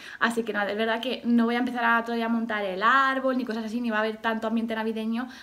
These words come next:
hasta la semana que viene, que es el puente de diciembre, que además vienen mi, mis primos Nachete y Gemma, que los conocéis también, eh, muchos por aquí, y voy a montar el árbol con ellos para que me ayuden, y vamos a hacer magdalenas, vamos a hacer un montón de cosas. Entonces el fin de que viene será más navideño,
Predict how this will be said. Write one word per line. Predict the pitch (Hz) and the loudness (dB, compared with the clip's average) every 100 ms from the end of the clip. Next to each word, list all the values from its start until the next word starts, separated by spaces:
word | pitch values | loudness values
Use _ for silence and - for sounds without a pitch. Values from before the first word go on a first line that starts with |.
| - | 4
hasta | - - 226 | 4 4 -2
la | |
semana | 214 202 214 | -2 -6 -4
que | 240 | -2
viene, | 240 240 | -2 -2
que | 220 | -6
es | 214 | -4
el | 208 | -6
puente | - 226 233 202 | -2 0 2 0
de | 208 | -2
diciembre, | 240 - 254 233 233 240 - - - | -4 -4 -4 -2 -2 -6 -14 -20 -10
que | - | -4
además | 214 220 233 | 0 2 2
vienen | 240 240 | 0 2
mi, | 240 233 - | 2 0 0
mis | 240 233 | 0 0
primos | 240 247 208 | -4 -2 -2
Nachete | 196 190 220 233 | -4 -4 -2 0
y | |
Gemma, | 240 240 226 | 2 2 0
que | 226 | -2
los | 190 | -4
conocéis | - 185 185 208 202 | -6 -8 -6 -8 -6
también, | 240 233 240 247 - - - - _ | -4 -2 -2 -4 -8 -18 -20 -20 _
eh, | 247 240 | 0 2
muchos | 233 240 247 | 0 0 -4
por | - 233 | -2 -2
aquí, | 226 254 277 - | -2 -4 -6 -4
y | 277 254 - | 0 0 0
voy | 214 240 | 0 2
a | 233 | 2
montar | 233 226 | 2 2
el | 214 | 0
árbol | 202 214 | 0 -2
con | 202 - | -4 -6
ellos | - 185 | -8 -8
para | 196 180 | -6 -6
que | |
me | 175 | -6
ayuden, | 180 185 170 | -6 -6 -6
y | 175 | -10
vamos | 180 180 | -10 -8
a | |
hacer | 185 180 | -8 -6
magdalenas, | 170 170 - 262 294 262 | -6 -6 -8 -10 -4 -4
vamos | 247 | -4
a | |
hacer | 202 202 | -6 -4
un | |
montón | 220 208 | -6 -6
de | 196 | -10
cosas. | 190 254 - - _ _ _ _ _ | -8 -8 -10 -20 _ _ _ _ _
Entonces | 240 226 | 0 0
el | 233 | 0
fin | 240 | 0
de | 269 | 0
que | 254 | 2
viene | 233 | 0
será | 233 202 | 0 0
más | 214 220 - | 0 -2 -4
navideño, | 214 190 185 180 190 262 | -4 -2 -4 -4 -2 -2